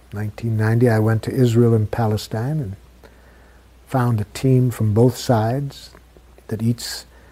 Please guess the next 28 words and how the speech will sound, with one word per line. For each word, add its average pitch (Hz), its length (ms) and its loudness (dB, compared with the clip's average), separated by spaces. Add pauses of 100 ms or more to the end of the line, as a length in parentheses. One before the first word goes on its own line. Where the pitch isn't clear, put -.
(400)
uh, 104 420 -10 (420)
have 117 320 -4
the 104 80 -4
same 117 360 2
vision 107 460 -2 (880)
that - 180 -10
was 107 120 -4
very 120 200 2
much 113 220 0
in 107 80 0
harmony 113 340 2
with 107 140 0
that 113 160 2
of 104 100 0
our 101 120 -2
training. 127 500 0 (640)
They 113 120 -2
saw 123 220 2
our 117 160 4
training 123 400 4
would 110 160 2
be 113 100 4
very 110 300 4
helpful 113 480 -2
to 120 140 -6
them. 143 220 -8 (1200)
And 113 220 -4
I've 107 280 -2